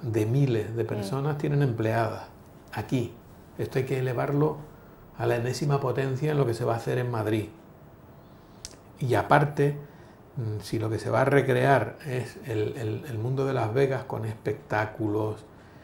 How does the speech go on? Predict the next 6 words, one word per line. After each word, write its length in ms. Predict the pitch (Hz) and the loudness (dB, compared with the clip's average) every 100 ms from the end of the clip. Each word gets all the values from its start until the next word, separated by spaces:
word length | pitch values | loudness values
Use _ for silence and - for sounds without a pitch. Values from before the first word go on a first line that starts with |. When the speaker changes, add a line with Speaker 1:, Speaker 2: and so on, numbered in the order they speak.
| - - | -20 -10
Speaker 1:
casinos, 960 | - 110 - 110 113 110 110 107 110 - - - - - - | -6 -4 -4 -2 0 0 -2 -2 -6 -10 -20 -20 -20 -20 -2
parques 340 | 110 - 107 | -2 0 -4
temáticos, 840 | - 110 107 110 - 107 117 113 113 - - - - - - | -4 -2 0 0 0 -2 0 0 0 -8 -20 -20 -20 -20 -8
eh, 260 | 107 107 - | -4 -4 -4
grandes 680 | - 113 135 135 127 123 - | -2 2 4 4 0 -2 -2
hoteles, 760 | 113 120 123 117 120 117 - | -2 2 4 4 2 -4 -12